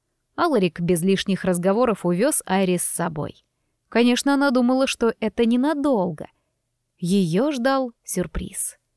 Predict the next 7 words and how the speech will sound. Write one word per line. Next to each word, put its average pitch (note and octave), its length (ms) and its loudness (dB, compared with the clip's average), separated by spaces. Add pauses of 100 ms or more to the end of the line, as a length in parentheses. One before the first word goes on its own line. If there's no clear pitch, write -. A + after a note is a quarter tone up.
(440)
Фокус F#4+ 540 0
с F3+ 100 -6
замечаниями G3+ 880 0
не F#3 220 0
прокатил. F3 800 -6 (580)
По C#4+ 120 0
приезду D#4 640 2